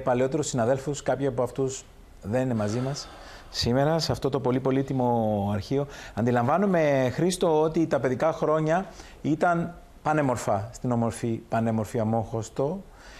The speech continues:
ε, και με την οικογένεια, α, στην οποία μεγάλωσες και με τους δύο αυτούς υπέροχους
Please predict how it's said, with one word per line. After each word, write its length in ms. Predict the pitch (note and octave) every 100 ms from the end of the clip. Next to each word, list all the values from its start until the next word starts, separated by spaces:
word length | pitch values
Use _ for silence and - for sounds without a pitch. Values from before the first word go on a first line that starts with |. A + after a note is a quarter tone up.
| -
ε, 500 | A2+ A#2+ B2 B2 A#2+
και 220 | A2+ C3+
με 120 | B2 B2
την 140 | B2+
οικογένεια, 960 | A#2 A#2 B2 C#3+ C#3 B2+ B2 A#2+ A#2 A#2+ - - - -
α, 440 | G#2+ A2 A2 A2
στην 180 | G#2 A#2+
οποία 220 | A2 C3
μεγάλωσες 640 | A#2+ G2+ G#2+ A#2+ B2+ C#3+ C#3
και 160 | -
με 100 | A2+
τους 160 | G#2+ G#2+
δύο 180 | B2 A#2+
αυτούς 300 | G#2+ A#2+ A2+
υπέροχους 760 | A#2+ A2+ G#2 G#2 G2 - -